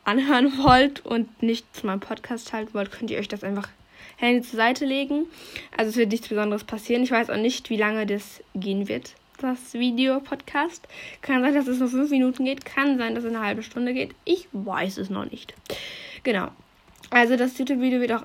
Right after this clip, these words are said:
uncut sein, so wie der Podcast. Der ist auch immer uncut. Ich werde heute mal so eine Story erzählen, die mir heute passiert ist. Und zwar, ich glaub, die meisten von euch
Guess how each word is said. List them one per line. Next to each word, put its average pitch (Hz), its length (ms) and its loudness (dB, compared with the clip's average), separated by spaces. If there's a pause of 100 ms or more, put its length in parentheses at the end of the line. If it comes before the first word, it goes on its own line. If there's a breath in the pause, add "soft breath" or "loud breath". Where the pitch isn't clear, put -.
uncut 214 520 -4
sein, 277 280 2
so 226 100 2
wie 208 60 0
der 202 100 0
Podcast. 277 600 -2
Der - 80 -2
ist - 140 -14
auch - 180 -6
immer 262 260 2
uncut. 311 420 -4 (760 loud breath)
Ich - 180 -10
werde 240 320 0
heute 226 340 0
mal 214 280 -2
so 208 60 -4
eine 202 180 -4
Story 220 560 -2
erzählen, 214 600 -2
die 208 100 0
mir 214 140 -2
heute 214 200 -2
passiert 254 440 -2
ist. 320 360 -2 (560 loud breath)
Und 240 200 0
zwar, 226 1080 0 (160)
ich - 180 -14
glaub, 202 420 2
die 196 140 -4
meisten 208 840 0
von 226 360 -4
euch 226 840 2